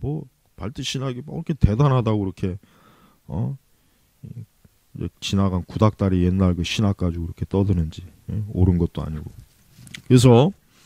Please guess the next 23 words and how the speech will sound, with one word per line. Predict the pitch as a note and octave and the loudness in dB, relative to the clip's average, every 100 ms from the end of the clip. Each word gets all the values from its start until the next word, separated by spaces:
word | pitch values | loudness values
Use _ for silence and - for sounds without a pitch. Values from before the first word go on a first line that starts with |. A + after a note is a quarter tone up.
| - - - - - _ _ _ - | -20 -20 -20 -20 -20 _ _ _ 0
어, | C3 B2+ A#2+ A#2+ A#2 G#2 | 4 6 8 8 6 6
발트는, | C#3+ D3+ F3+ F3+ E3+ G#2 - | 4 6 8 8 8 6 0
<clears throat> | _ | _
아니요, | C3 B2+ C#3+ A#2+ | 0 6 8 8
이제 | G#2 | 6
보이스는 | - D3 D3+ D3 E3 B2+ F#2 - _ _ _ _ _ | 6 6 6 6 6 6 2 -4 _ _ _ _ _
그 | B2+ B2 | 2 4
나중에 | A#2+ C3 D3 | 6 6 6
이제 | C3 A#2+ | 6 4
스위스에 | - F3 E3 C#3+ C3 | 4 2 4 4 4
가서 | A2+ G2+ A2 | 4 4 2
이제 | G#2 | 0
공부할 | - G#2+ G#2+ G#2+ | 0 2 4 4
때도 | G2+ A#2 F#2+ | 4 2 0
그렇습니다. | F2+ - F2+ E2 E2 F2 F2+ - | 0 -4 -6 -6 -8 -10 -14 -8
가서도 | F#2 - G2 G#2 | -4 -2 0 2
이제 | F#2 F#2+ F#2 F2+ F2 F2+ F#2 | 2 2 2 2 0 -2 -6
철저하게 | - - D#3 - C#3 G#2 G#2 G2+ E2+ - - - _ | -8 -4 -4 -2 -2 0 0 0 -2 -12 -20 -20 _
이 | E2+ | -8
성경의 | - C3 C#3 C3+ A#2+ G#2+ A#2 - | 0 2 4 4 4 4 0 0
권위를 | - F#2+ G#2+ A#2+ B2 | 6 8 8 8 6
가지고 | - F2 G2 G2 F#2+ | 2 -4 -4 -2 -2
있는 | F2 F#2+ C3 C3+ | 0 0 0 -2